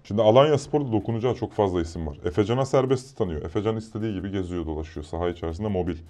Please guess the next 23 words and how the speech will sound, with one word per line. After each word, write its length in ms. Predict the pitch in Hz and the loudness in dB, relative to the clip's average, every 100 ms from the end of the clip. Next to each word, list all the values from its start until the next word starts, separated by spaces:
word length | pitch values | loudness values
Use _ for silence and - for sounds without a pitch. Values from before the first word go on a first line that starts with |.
| - - | -18 -6
Yusuf 320 | 98 85 131 | -4 -2 2
aynı 240 | 127 113 107 | 4 4 2
şekilde 400 | 101 95 104 110 | -4 -2 0 0
bu 100 | 104 | -2
potansiyeli 580 | 101 101 95 - 95 | -4 -4 -4 -2 -4
taşıyan 500 | 95 87 82 92 92 | -4 -6 -2 -2 0
bir 60 | 90 | 0
oyuncu. 360 | 87 85 80 73 - - | 0 0 -4 -6 -10 0
Leroy 280 | 92 107 131 | 4 6 4
Fer 340 | 123 131 139 - - | 4 2 2 -2 -20
savunmadaki 840 | - - 98 120 117 120 123 139 - | -6 0 2 2 2 2 0 -2 2
ekstra 680 | 113 - - - 107 85 - - | 2 0 -14 0 4 4 2 0
aksiyon 460 | 90 - - 110 107 | 0 0 -2 2 4
alma 280 | 107 117 | 4 4
zaruretinden 580 | 113 110 107 104 110 110 | 2 2 2 0 -2 -2
sıyrılmış, 540 | 107 - 117 110 131 139 | -2 -2 -2 0 -2 -6
futbolu 560 | - - - 135 123 110 | -8 -12 -2 4 8 8
oynamaya 400 | 104 92 87 80 | 8 4 0 0
odaklanan 600 | 82 82 80 80 78 78 | 0 -2 -2 -4 -4 -6
bir 40 | |
moda 240 | 78 76 | -8 -6
girmiş 420 | 76 78 76 76 - | -6 -6 -8 -10 -10
durumda. 340 | 78 80 71 | -10 -8 -10